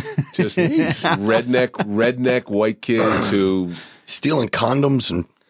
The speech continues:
Speaker 3: and, and harassing Hispanic people.
Speaker 1: Right, riding their bikes and lighting
Speaker 2: Well,
Speaker 1: fires.
Speaker 2: Absecon was a small town, so, you know.
Speaker 1: Yeah.
Speaker 3: Had to find something to do.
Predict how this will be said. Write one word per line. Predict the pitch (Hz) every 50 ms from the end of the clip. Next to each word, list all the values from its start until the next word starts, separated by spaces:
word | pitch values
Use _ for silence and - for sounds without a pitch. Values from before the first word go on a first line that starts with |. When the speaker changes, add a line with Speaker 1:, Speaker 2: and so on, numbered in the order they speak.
| _ _ _ - - 113
Speaker 3:
and, | 117 139 - - - - - - - - - - - -
and | - - 85
harassing | 85 110 110 101 110 120 135 139 135 - - 139 123 117 107 104 - 196 - - _ -
Hispanic | - 113 117 104 - _ - 120 127 131 135 - -
people. | - 139 139 139 - 160 147 139 _ 101
Speaker 1:
Right, | 104 120 135 - 226 175 - 107
riding | 104 110 117 120 - 127
their | 135 -
bikes | 98 123 120 127 123 -
and | 107 95 92
lighting | 101 120 - 240
Speaker 2:
Well, | 104 -
Speaker 1:
fires. | 202 107 101 92 85 78 76 - -
Speaker 2:
Absecon | - - - - 165 147 - 233 247 247 247
was | 240 202 196
a | 202
small | - - 214 214 202
town, | _ - 208 208 151 127 120
so, | - - 127 123
you | 120 - - -
know. | 98 113 - _ _ _ -
Speaker 1:
Yeah. | - 92 90 82
Speaker 3:
Had | 104 127 113
to | 107
find | - 127 120 110
something | - 135 127 - 98 90
to | 82 95 95 - - - - - - - - - -
do. | -